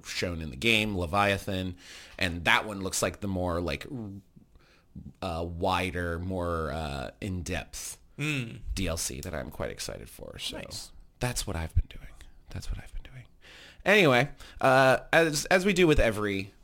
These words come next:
Speaker 1: podcast, we wanna go over the upcoming releases from Wizards of the Coast, even though, um, a lot of people probably don't wanna buy their products right now.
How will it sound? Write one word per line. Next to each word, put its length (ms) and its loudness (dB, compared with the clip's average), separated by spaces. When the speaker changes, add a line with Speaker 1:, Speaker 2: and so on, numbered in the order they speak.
Speaker 1:
podcast, 420 0
we 60 0
wanna 140 2
go 240 2
over 160 -2
the 180 0
upcoming 320 0
releases 380 0
from 160 -4
Wizards 280 -4
of 60 -8
the 60 -12
Coast, 340 0
even 220 -2
though, 340 2
um, 400 2
a 40 -4
lot 140 6
of 60 2
people 160 2
probably 180 6
don't 140 2
wanna 120 2
buy 200 8
their 80 4
products 340 -2
right 160 -4
now. 160 -6